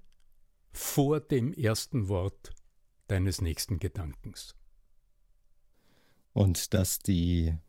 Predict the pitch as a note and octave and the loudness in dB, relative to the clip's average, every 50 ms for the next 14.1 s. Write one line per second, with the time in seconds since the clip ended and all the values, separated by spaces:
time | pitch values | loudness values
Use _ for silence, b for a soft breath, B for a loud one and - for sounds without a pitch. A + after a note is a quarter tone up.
0 | - - - F#2+ A2 - - A#2+ G#2+ - - - E2+ F2 F2+ - F2 D#2+ D#2+ D#2+ | -8 0 2 2 4 4 2 2 0 0 0 0 0 0 2 2 2 4 2 2
1 | - - - - - - - - E2 D#2+ E2 - - - G2 G2 F#2+ F2 E2 E2 | -2 -4 -10 -10 -12 -8 -2 0 0 2 0 0 2 2 4 4 4 4 2 0
2 | - b b b b b b b b b b b b b b b b b - F#2 | -4 b b b b b b b b b b b b b b b b b 2 2
3 | F#2 F#2+ F#2 F2 D#2+ D#2+ - F#2+ F#2+ G2+ - F2 E2 D#2+ G2+ A#2 C3 C3+ - - | 4 4 4 4 2 2 2 2 2 2 2 0 0 2 2 2 2 0 0 0
4 | - F2+ A2 A#2+ - - - - - b b b b b b - - - - - | 2 2 2 0 -2 -6 -8 -8 -10 b b b b b b -6 -4 -4 -2 0
5 | - F#2 G#2 A2+ A2+ F#2+ F2 E2 C2+ - B2+ D3+ - - - G2+ E2+ - F2 F2+ | 2 2 4 4 4 4 2 2 0 0 0 0 0 0 -2 -2 -2 0 0 2
6 | G2+ A2 C#3 C#3+ C#3+ E3+ F3 C#3+ C3 - - - - - G2 G#2 C3+ C#3+ D#3+ C3+ | 2 4 4 4 2 2 0 -2 -4 -10 -20 -4 2 4 4 6 4 4 2 0
7 | D3 - - - C#3+ - F2 A2 B2 B2+ G#2 F2+ F2 - - E2+ D#2+ - - F2+ | 0 0 0 2 2 2 4 2 2 2 2 0 0 0 0 -2 0 0 0 2
8 | F2+ A2 C#3+ G3 G#3 - - - - A2+ A#2 A2+ - G2 G2 G2 F#2+ F#2 - - | 2 2 2 2 2 0 0 2 2 2 2 4 4 4 4 4 4 2 0 -4
9 | - - - - _ _ - G2 F#2+ F#2+ A#2 C#3+ C#3+ - - - G#2 G2 G2+ G#2+ | -10 -20 -20 -20 _ _ 0 0 2 4 4 2 2 2 2 2 2 4 4 4
10 | A#2 A#2 A2+ A2 A2 B B B B B B B G#2+ - - D#3 D#3 F3 F#3+ F3 | 4 4 4 2 0 B B B B B B B 4 6 6 8 8 8 6 6
11 | D3+ C#3+ C3 - - C#3+ B2 A#2+ B2 C3 D#3 D3+ - A#2+ F2+ E2 - - - - | 6 4 4 4 2 2 4 4 4 4 4 4 4 4 4 4 2 -2 -2 -4
12 | - - - - - B B B B B B B G#2 G2 - - - G#2+ G#2+ A#2 | -6 -8 -10 -16 -20 B B B B B B B 2 2 2 2 4 4 6 6
13 | G#2+ F#2 F#2 F#2 - C3 C#3 D#3+ G3+ F#3+ - - - - D#3 G2+ A2+ D3 G3 B3 | 6 4 2 2 2 4 4 4 6 6 6 4 6 8 8 8 8 8 6 6
14 | A#3 B | 4 B